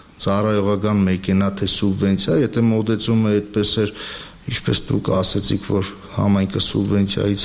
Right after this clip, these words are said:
հետ կմնար, այսինքն միլիարդ ու կես, ա, միլիարդ ու կեսի աշխատանքից պետք է հրաժարվենք մեքենայի համար, այդ իմ համար անընդունելի է։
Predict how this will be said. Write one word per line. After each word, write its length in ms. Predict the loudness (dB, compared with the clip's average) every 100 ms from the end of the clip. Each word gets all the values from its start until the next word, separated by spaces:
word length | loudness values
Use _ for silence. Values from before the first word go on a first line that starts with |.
| -2
հետ 140 | -4
կմնար, 440 | 0 2 2 2 2
այսինքն 320 | 0 0 2
միլիարդ 520 | 4 4 2 0 -4 -6
ու 20 | -2
կես, 240 | 0 0 0 -8 -20 -20 -20 -20 -20 -20 -20 -14
ա, 160 | -2 0 2
միլիարդ 400 | 2 2 0 -4
ու 60 | -4
կեսի 320 | 0 0 0 0
աշխատանքից 680 | 0 -2 -2 0 0 -2 -4 -4
պետք 240 | -4 0
է 60 | 2
հրաժարվենք 840 | 2 2 2 2 2 2 0 0
մեքենայի 640 | 0 0 2 2 2 2
համար, 400 | 0 0 -2 -4 -8 -20 -20 -4
այդ 220 | -2 -2 0
իմ 140 | 2
համար 260 | 4 4 4
անընդունելի 760 | 2 2 -2 -2 0 0 0
է։ 80 | -4